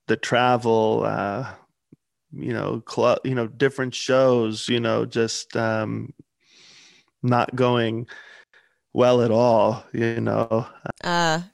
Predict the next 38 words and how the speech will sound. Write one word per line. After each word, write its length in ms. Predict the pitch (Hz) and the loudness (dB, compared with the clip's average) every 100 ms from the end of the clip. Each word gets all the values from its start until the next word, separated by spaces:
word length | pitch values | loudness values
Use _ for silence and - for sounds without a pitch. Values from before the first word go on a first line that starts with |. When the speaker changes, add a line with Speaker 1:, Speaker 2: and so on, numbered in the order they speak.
| - | -2
Speaker 2:
yeah. 320 | 180 165 175 190 | 2 4 2 -2
<laughs> 80 | |
Speaker 1:
You 640 | 285 277 294 294 285 254 117 | -2 2 4 4 4 2 0
know, 160 | 120 | -2
to, 420 | 131 - 135 127 - | -2 2 4 4 4
to, 320 | 139 139 135 - | 4 4 4 0
to 140 | 131 | -2
band, 400 | 113 120 135 - | 2 2 2 0
to, 240 | - 131 - | 0 0 2
you 60 | |
know, 240 | 151 123 127 | 0 2 0
partnerships 840 | - 160 165 135 - 120 - - | 0 -2 0 -2 -2 -2 -2 -4
and 200 | 123 123 | -2 0
band 280 | 123 156 139 | 0 2 0
members. 540 | 127 123 120 117 117 | 0 0 0 -2 -2
And 380 | 120 120 120 117 _ _ _ _ _ - | -4 -2 -6 -8 _ _ _ _ _ -2
I 80 | |
mean, 260 | 131 123 120 | 2 2 0
it's 220 | 123 - | -2 -2
just, 380 | - 131 - - | 0 0 -2 -8
it's 180 | 123 - | -8 -2
a 60 | 117 | 0
lot 360 | 117 123 - | 2 0 0
to 80 | 117 | -8
deal 300 | 113 117 117 | -2 2 4
with, 220 | 113 - | 2 0
especially 560 | 117 - 127 120 - 117 | -6 0 0 0 0 0
at 80 | 110 | 0
a 80 | 110 | 0
young 320 | 110 110 110 | -2 -4 -4
age. 540 | 110 110 117 - - _ _ _ _ _ | -4 -6 -8 -12 -14 _ _ _ _ _
Speaker 2:
Yeah. 400 | 190 196 180 175 165 _ _ _ _ | -6 -4 -2 -4 -10 _ _ _ _
Speaker 1:
So, 520 | - - 127 117 113 - - - _ _ _ _ _ _ _ _ | -4 2 4 2 0 -6 -20 -20 _ _ _ _ _ _ _ _
yeah, 300 | 135 151 120 | 4 4 4
it's 160 | 107 - | 0 -2
just, 500 | - 120 - - - - - - - - _ | -2 0 -4 -8 -12 -16 -20 -20 -20 -20 _
it's, 240 | 120 - - | -8 -6 -6
it's, 360 | 117 - - | -4 -6 -8